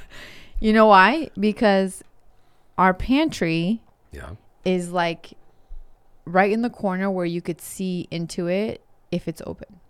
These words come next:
Speaker 2: Mm-hmm.
Speaker 1: From the dining room, from the living room, basically any angle. So,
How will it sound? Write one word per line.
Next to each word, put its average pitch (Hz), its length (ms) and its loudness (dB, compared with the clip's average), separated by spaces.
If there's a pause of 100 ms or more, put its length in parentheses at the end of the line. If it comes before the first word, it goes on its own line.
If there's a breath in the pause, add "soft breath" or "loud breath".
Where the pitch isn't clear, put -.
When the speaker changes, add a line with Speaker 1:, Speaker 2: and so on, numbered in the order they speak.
(120)
Speaker 2:
Mm-hmm. 67 220 -16 (120)
Speaker 1:
From 165 600 -4
the 165 120 -4
dining 214 360 0
room, 214 160 -2
from 170 160 -12
the 160 100 -8
living 190 300 -4
room, 185 260 -6 (160)
basically 190 340 -6
any 170 220 -8
angle. 160 340 -8 (1160 soft breath)
So, 180 680 -2